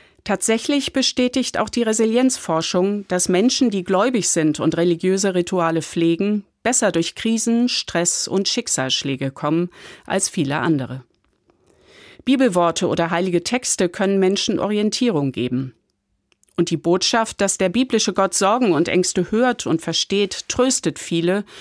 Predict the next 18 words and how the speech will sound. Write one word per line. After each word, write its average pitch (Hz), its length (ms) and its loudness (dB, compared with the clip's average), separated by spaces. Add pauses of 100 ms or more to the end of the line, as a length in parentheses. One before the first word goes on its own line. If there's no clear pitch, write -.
(240)
und 208 140 -2
gibt 277 200 -2
ihnen 214 160 2
Zuversicht 262 760 0
und 170 180 0
Kraft - 360 -6
für 180 140 -4
die 180 120 0
nächsten 151 420 -2
Schritte. - 440 -10 (1800)
„Mir 254 300 4
tut 277 220 -2
es 277 180 0
gut, 277 220 0
andere 247 340 2
Studierende 240 680 2
zu - 160 -4
treffen, 208 720 -2